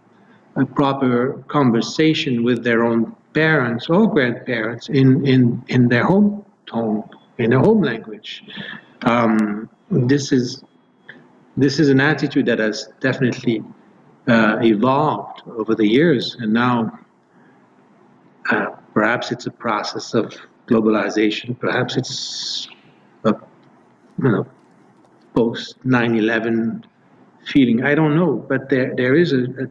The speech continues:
change with, and particularly for immigrant families, that, that they, they, they want to maintain that, that heritage. They no longer want to waste it. It's a shame that it goes to waste, that it's squandered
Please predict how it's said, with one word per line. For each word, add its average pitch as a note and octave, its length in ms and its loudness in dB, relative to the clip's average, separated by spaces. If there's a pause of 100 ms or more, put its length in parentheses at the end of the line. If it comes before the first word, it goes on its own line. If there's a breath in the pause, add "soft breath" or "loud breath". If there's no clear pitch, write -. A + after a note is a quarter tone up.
change D#3+ 520 2
with, B2 220 -6 (160)
and A2 260 -4 (420 soft breath)
particularly C3+ 760 0
for A2 400 -4 (600)
immigrant B2+ 480 4
families, B2 640 2
that, G#2+ 280 -10
that A2 220 -4
they, A#2+ 160 2
they, A2 260 2
they A2+ 160 2
want A#2 260 4
to A2 60 2
maintain A#2 600 4
that, - 300 -6
that G2+ 200 -4
heritage. G2+ 640 -4 (440 soft breath)
They A#2 80 6
no A#2 180 6
longer B2 360 6
want A2+ 340 2
to A2 200 -6
waste D3 340 0
it. - 240 -8 (280)
It's B2+ 200 -4
a C#3 60 2
shame D#3 360 2
that A#2+ 140 -2
it B2 140 -6
goes A#2+ 260 -6
to B2 120 -4
waste, D3 420 0 (680 soft breath)
that A2+ 120 2
it's A2+ 180 0
squandered C#3+ 720 0